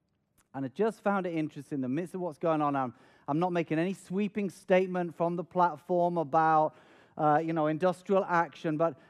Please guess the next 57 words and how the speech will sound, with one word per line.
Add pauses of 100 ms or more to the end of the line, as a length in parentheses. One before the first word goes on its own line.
(140)
but
can
I
encourage
us
as
the
people
of
God,
number
one, (380)
to
be
thankful
for
whatever
we've
been
given? (840)
That
we
have
thankful
hearts.
If
you (280)
had
a
choice
of
clothes
to
wear
today
when
you
got
up,
if
you
had
a
mattress
to
lie
on
last
night,
let's
be
thankful
for
what
we've
been
given.